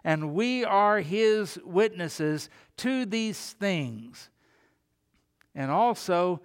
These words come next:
is the Holy Spirit, whom God has given to those who obey him." You know what Peter was saying?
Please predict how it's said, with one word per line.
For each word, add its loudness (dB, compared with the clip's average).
is 2
the 0
Holy 0
Spirit, 0
whom -6
God 4
has -4
given 0
to -4
those 0
who -4
obey 0
him." -4
You -12
know -6
what -2
Peter -4
was -8
saying? -4